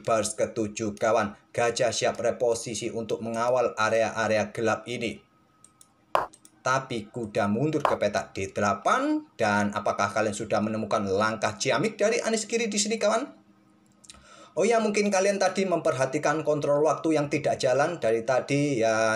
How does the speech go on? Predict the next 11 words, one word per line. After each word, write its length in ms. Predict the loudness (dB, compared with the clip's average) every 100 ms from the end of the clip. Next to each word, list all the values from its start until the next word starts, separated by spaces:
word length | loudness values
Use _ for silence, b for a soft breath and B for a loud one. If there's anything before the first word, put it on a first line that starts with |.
| -2
seperti 480 | -2 -2 0 -2
ini 80 | -2
saja, 320 | -2 0 0
kawan. 240 | 0 2 2
Nggak 160 | 0
tahu 240 | 0 0 0
kenapa, 320 | -2 0 0 0
nggak 160 | -2
jalan. 400 | 0 2 2 0 -4 -12 -20 _ _ B B B B B B
Oke, 240 | -2 2 4
kawan. 400 | 4 4 4